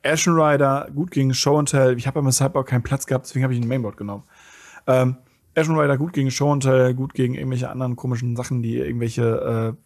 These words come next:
versuchen, irgendwelche sich reinzustellen mit einer Ensnare Bridge oder sonstigem Kram. Einfach eine gute Karte. Acht Mana, fünf fünf, fliegend, wenn er ins Spielfeld kommt oder er stirbt, exilen wir ein anderes Permanentes. Auch Länder. Super, super schön,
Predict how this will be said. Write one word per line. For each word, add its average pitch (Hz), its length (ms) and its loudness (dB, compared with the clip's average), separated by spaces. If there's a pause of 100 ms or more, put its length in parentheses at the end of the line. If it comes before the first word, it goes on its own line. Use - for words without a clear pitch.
(120)
versuchen, 127 560 0
irgendwelche 123 500 -4 (160)
sich - 300 -10
reinzustellen 123 520 0
mit 120 160 -8
einer 113 280 -4 (400)
Ensnare 135 460 2
Bridge 117 360 0
oder 107 120 -8
sonstigem 107 400 -10
Kram. 95 340 -12
Einfach 127 180 -8
eine 117 140 2
gute 110 140 -6
Karte. 104 240 -6 (1300)
Acht 160 240 -4
Mana, 139 360 2
fünf 165 340 0
fünf, 135 320 2 (180)
fliegend, 143 460 2
wenn 143 100 4
er 143 60 4
ins 165 80 0
Spielfeld 147 260 0
kommt 131 320 -4
oder 220 200 0
er 185 100 0
stirbt, - 640 0
exilen 160 600 2
wir 135 100 4
ein 127 80 0
anderes 120 260 -4
Permanentes. 110 720 -6 (200)
Auch 123 160 2
Länder. 120 420 4 (140)
Super, 143 260 0
super 120 240 -2
schön, 123 400 2